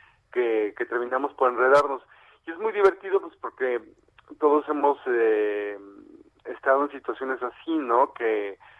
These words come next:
vas a hacer una presentación y no sirve el micrófono y luego no sirve el proyector, o que llegó tarde o se lastimó, o sea, los accidentes que nos pasan en la vida real, pero, pues, llevados al, al teatro, llevados, por supuesto, a la comedia.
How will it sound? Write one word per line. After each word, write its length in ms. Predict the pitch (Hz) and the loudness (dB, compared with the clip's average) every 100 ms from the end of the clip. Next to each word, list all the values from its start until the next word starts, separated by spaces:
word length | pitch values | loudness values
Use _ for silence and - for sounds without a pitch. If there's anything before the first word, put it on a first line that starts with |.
| - - | -12 -2
vas 160 | 123 135 | 0 0
a 40 | |
hacer 120 | 131 | -2
una 200 | 135 127 | -2 -2
presentación 1080 | 117 113 110 107 110 - 135 127 123 123 123 | -2 -8 -10 -14 -16 -12 -4 0 0 0 -6
y 200 | 110 104 | -10 -10
no 140 | 113 113 | -10 -10
sirve 260 | 120 113 | -8 -4
el 80 | 113 | -4
micrófono 840 | 107 107 117 113 113 - 113 110 107 | -6 -4 2 2 0 -10 -10 -8 -8
y 60 | |
luego 220 | 101 104 110 | -6 -6 -6
no 100 | 107 | -8
sirve 180 | 107 | -10
el 60 | 101 | -10
proyector, 800 | 104 101 - - 110 110 110 104 | -10 -14 -14 -10 -6 -2 -2 -2
o 260 | 98 95 95 101 | -6 -8 -12 -16
que 200 | 98 90 - - - - _ _ _ | -18 -20 -20 -20 -20 -20 _ _ _
llegó 300 | 131 117 131 | 0 2 2
tarde 720 | - 131 127 131 135 131 127 120 | 4 4 6 4 2 2 2 4
o 600 | 117 113 110 110 107 107 | 4 4 0 -6 -6 -4
se 80 | 131 | -2
lastimó, 760 | 123 - 135 135 139 143 143 | -2 -4 -12 -2 4 6 6
o 60 | 147 | 4
sea, 120 | 170 | 2
los 460 | 165 160 160 170 170 | 0 -4 0 2 2
accidentes 540 | 175 - 170 214 - - | -2 -2 0 0 -2 -8
que 80 | |
nos 140 | 143 120 | -6 -2
pasan 280 | 147 147 156 | 0 2 2
en 60 | |
la 80 | 123 | 2
vida 240 | 117 127 120 | 2 4 4
real, 340 | 110 120 156 - | 4 2 0 0
pero, 160 | 107 | -2
pues, 160 | - 92 | -2 -10
llevados 320 | 98 113 117 104 | -4 -2 -4 -8
al, 160 | 92 85 _ - _ _ _ _ _ - | -18 -20 _ -20 _ _ _ _ _ -12
al 140 | 113 | -10
teatro, 420 | - 139 135 156 151 | 2 2 4 -2 0
llevados, 360 | 117 113 120 | 2 2 0
por 160 | - 104 | -8 -14
supuesto, 380 | 101 110 - 117 | -14 -14 -6 -2
a 20 | |
la 120 | 107 | -2
comedia. 580 | - 120 147 127 127 | -2 -2 0 0 -2